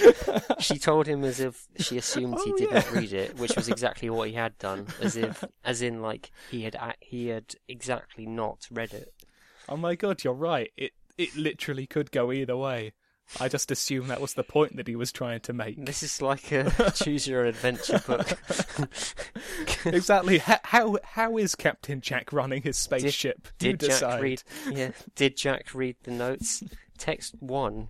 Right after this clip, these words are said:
Speaker 1: if yes. <laughs>
Speaker 2: Oh dear.
Speaker 1: But yeah, like, I like your way better. He's like, "Actually, I did read it."
Speaker 2: <laughs> Exactly. He's sitting there all smug, you know, like when people think he's not a captain, even though he's not wearing captain's clothes.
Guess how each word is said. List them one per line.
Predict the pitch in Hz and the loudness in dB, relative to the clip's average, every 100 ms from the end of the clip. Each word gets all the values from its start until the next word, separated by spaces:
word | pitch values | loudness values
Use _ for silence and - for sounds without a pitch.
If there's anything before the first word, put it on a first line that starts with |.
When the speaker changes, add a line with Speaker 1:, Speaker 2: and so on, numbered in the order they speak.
| - | -8
Speaker 1:
if | 117 - | -10 -6
yes. | 120 110 - - 180 | -6 -6 -8 -8 -8
<laughs> | - 175 - 180 - - - 202 - - 311 - - _ _ - 285 - - _ 165 | -6 -6 -6 -10 -12 -18 -14 -10 -10 -12 -16 -16 -20 _ _ -12 -12 -12 -20 _ -8
Speaker 2:
Oh | 147 143 131 | -4 -4 -6
dear. | 120 120 110 117 - - - - | -8 -6 -6 -8 -10 -18 -18 -8
Speaker 1:
But | 120 127 | -4 0
yeah, | 120 113 110 - | 2 4 2 2
like, | 117 117 | 2 2
I | |
like | 120 120 - | 0 -2 0
your | 120 | 0
way | 113 107 | 2 0
better. | 107 98 101 | -2 -4 -4
He's | 104 107 104 | -6 -6 -4
like, | 98 95 - - | -4 -6 -12 -10
"Actually, | 135 135 | -6 -2
I | 120 | 2
did | 139 120 | 0 0
read | 117 101 | -2 -2
it." | 101 - 330 233 - | -6 -8 -2 -2 2
Speaker 2:
<laughs> | 196 - - - - - | 0 0 -10 -20 -20 0
Exactly. | 156 120 117 | 2 2 0
He's | 147 | -2
sitting | - 165 139 | 0 0 0
there | 135 139 | 0 -2
all | 139 131 | -4 -4
smug, | - 151 127 135 - _ | -4 0 -2 -2 -8 _
you | 139 | -2
know, | 123 123 | 0 0
like | 131 139 - | 2 2 2
when | 131 | -6
people | 120 139 127 131 | -4 -8 -6 -6
think | - 131 131 | -2 -4 -4
he's | - 123 - | -8 -6 -4
not | 131 127 | -4 -6
a | |
captain, | - 135 - - 135 | 0 -2 0 -4 -4
even | 135 117 131 | -4 -6 -2
though | 120 | -2
he's | 120 - | -2 -4
not | - | -6
wearing | 131 120 120 | -8 -10 -10
captain's | - 135 - 123 120 | -4 -4 -4 -8 -6
clothes. | - 117 120 131 - - | -2 -2 -2 -10 -8 -6